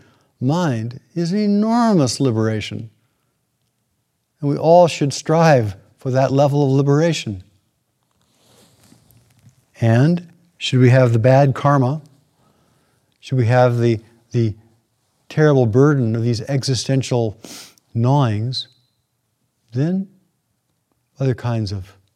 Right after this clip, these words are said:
things are also important.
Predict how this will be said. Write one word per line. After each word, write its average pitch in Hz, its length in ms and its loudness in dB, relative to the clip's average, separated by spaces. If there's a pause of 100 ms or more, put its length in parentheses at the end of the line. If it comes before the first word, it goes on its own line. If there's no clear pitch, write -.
(840)
things 107 240 -6
are 104 80 -6
also 101 400 -10 (1200)
important. 92 540 -10